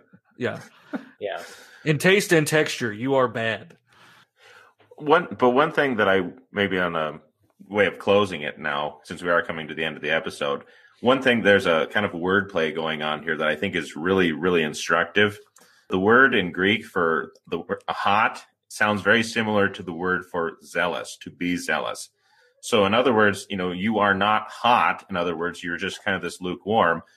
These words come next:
Speaker 3: but Jesus wants you to become hot, to, you know, actually be on fire for God, to actually repent in this way, to do what you're supposed to do and not be this middling, unpalatable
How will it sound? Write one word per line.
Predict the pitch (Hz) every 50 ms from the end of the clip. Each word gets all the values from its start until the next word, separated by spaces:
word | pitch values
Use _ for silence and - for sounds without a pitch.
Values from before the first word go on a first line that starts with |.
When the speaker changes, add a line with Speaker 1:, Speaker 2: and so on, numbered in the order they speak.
| _ _
Speaker 3:
but | - 95 92
Jesus | - 107 113 113 92 101 95 -
wants | 107 104 104 104 104 -
you | 101 98 98
to | 101 - 110 101
become | 92 110 113 113 - 113 113 127 127 110
hot, | 110 98 90 80 78 - - - - _ _ _ _ _ _ _ _ _ _ _
to, | - 113 107 101 101
you | 92 87 98
know, | 98 101
actually | 101 101 101 - - 98
be | 87 110 120 127
on | 120 113 104 101
fire | 101 - 98 92 92 90 87 85
for | 82 - 92 82
God, | 80 76 73 78 -
to | - 101 90
actually | 95 95 - - 92
repent | 90 98 95 - - 107 117 123 117 -
in | - 90 85
this | 82 78 - -
way, | 82 76 78
to | 76 - 80
do | - 95 104 117 120
what | 110 92 95 95 - -
you're | 90 95 92
supposed | - - - - 107 113 127 139 131 - -
to | -
do | 85 - 78 73 73 78 85 95 - _ _ _ _ -
and | 92 98
not | 104 113 123 120 -
be | 104 101
this | 101 95 92 92 -
middling, | 90 90 101 104 101 107 98 98 95 92 90 90 92 - _ _ _ _ _ _ _ _ _ - 104 - _ -
unpalatable | 120 117 113 107 98 - 107 101 104 104 98 101 98 90 90 90 87 87 87 -